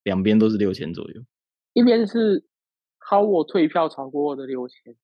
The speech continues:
Speaker 2: 一边是就是一个稳定的六千。
Speaker 1: 嗯。
Speaker 2: 很难讲欸。
Speaker 1: 不过我们这样比，
Speaker 2: 你看
Speaker 1: 好像不太准，
Speaker 2: 嗯。
Speaker 1: 我们直接抓各个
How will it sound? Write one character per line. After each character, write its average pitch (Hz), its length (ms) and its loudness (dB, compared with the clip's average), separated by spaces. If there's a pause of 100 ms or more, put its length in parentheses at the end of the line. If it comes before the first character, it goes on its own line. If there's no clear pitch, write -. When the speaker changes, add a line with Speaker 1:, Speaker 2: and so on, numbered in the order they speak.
(460)
Speaker 2:
一 208 80 -2
边 190 240 2
是 160 640 -2 (140)
就 151 100 -2
是 165 160 2
一 - 20 4
个 156 100 4
稳 127 220 -6
定 135 300 -2
的 123 80 -10
六 123 180 -4
千。 - 260 -18 (540)
Speaker 1:
嗯。 82 560 -6
Speaker 2:
很 151 80 -6
难 170 180 0
讲 117 280 -4
欸。 117 240 -10 (240)
Speaker 1:
不 - 80 -2
过 156 180 6
我 110 60 4
们 95 160 2
这 110 60 2
样 110 140 2
比， 104 120 -2
Speaker 2:
你 - 60 -2
看 214 140 0 (140)
Speaker 1:
好 98 80 -12
像 107 180 -2 (200)
不 113 100 -2
太 113 140 -2
准， - 180 -6
Speaker 2:
嗯。 208 240 -6
Speaker 1:
我 98 120 -8
们 95 260 -6 (120)
直 101 100 -8
接 104 140 2
抓 98 460 0 (280)
各 117 160 2
个 90 440 0